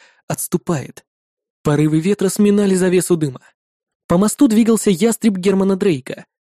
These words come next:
Шум волн заглушал басовитый гул. Эта игла, ведя огонь из орудий нижней полусферы, зачищала зону высадки. Нечаев негнущимися пальцами расстегнул замки страховочных ремней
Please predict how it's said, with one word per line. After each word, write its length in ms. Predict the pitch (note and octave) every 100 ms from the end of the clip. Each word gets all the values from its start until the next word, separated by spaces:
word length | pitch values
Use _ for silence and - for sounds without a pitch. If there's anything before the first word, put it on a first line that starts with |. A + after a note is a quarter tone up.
| _ _
Шум 380 | - - D#3+ E3
волн 400 | D#3+ G#3 G3 F#3+
заглушал 560 | F3 F#3+ G3 - G#3 G3
басовитый 480 | F#3+ G3 G3 G3+
гул. 380 | G3+ G3 D3+ - _ _ _ _ _
Эта 260 | D#3 D3+ D#3+
игла, 360 | E3+ F#3+ C#3 - _ _ -
ведя 360 | F3 G#3+ G#3+ F#3
огонь 260 | E3+ G3+ -
из 140 | F3+
орудий 320 | F#3 G3+ F#3+
нижней 380 | F#3 G3 D#3 C#3+
полусферы, 600 | D#3 D#3 - A#3+ E3 - _ _
зачищала 680 | F#3 G#3 - F#3+ - G#3+ G3
зону 280 | F3+ F#3+ F3+
высадки. 560 | D#3+ C#3+ - - - - _ _ _ _ _ _ _ -
Нечаев 480 | G3+ G#3+ D4 C4
негнущимися 640 | B3 A#3 B3 - A3 G#3 G3+
пальцами 400 | - A3 - G#3
расстегнул 460 | G3+ - G#3 G3+
замки 300 | D#3 E3 D#3+
страховочных 640 | G3+ D#3+ - E3+ D#3 D3 -
ремней 360 | D3+ G3+ A3